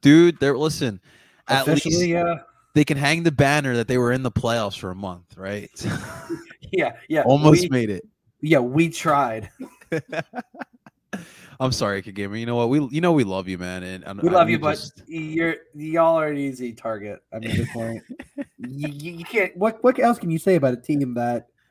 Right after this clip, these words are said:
Speaker 2: hung their hats on the hopes of Shaqiri and Casper being as dynamic as Miggy and Joseph?
Speaker 1: Dude, you know what? Now I'm thinking about this. You know what's wild to me?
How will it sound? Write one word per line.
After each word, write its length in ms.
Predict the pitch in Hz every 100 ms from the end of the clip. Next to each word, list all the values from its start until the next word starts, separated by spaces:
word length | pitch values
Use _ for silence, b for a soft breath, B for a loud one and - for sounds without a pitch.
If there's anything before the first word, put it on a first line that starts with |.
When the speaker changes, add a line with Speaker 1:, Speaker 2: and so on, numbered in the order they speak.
| _ _ _ _
Speaker 2:
hung 280 | - 175 190
their 140 | 180 160
hats 560 | 147 151 120 - - _ _ _ _ _
on 240 | 143 143 139
the 200 | 135 120
hopes 380 | 147 - - -
of 200 | 131 120
Shaqiri 800 | - 131 - 156 170 180 175 -
and 240 | 135 135 123
Casper 580 | 139 135 135 - 113
being 760 | 110 104 123 120 120 120 123 117 _ _ _ _ -
as 240 | 127 135 123
dynamic 960 | 135 131 131 127 131 127 123 120 - _ _ _ _
as 340 | 123 123 117 117
Miggy 720 | 131 143 123 131 131 127 127
and 260 | 123 120 113
Joseph? 560 | 123 117 - 101 98 _ _ _ _ _ _ b b b b b
Speaker 1:
Dude, 140 | 160
you 60 | 151
know 80 | 185
what? 100 | -
Now 220 | 156 240
I'm 80 | 277
thinking 240 | 117 104
about 160 | 92 90
this. 400 | - 87 - - -
You 80 |
know 60 | 180
what's 140 | -
wild 300 | 90 92 95 -
to 80 |
me? 260 | 104 107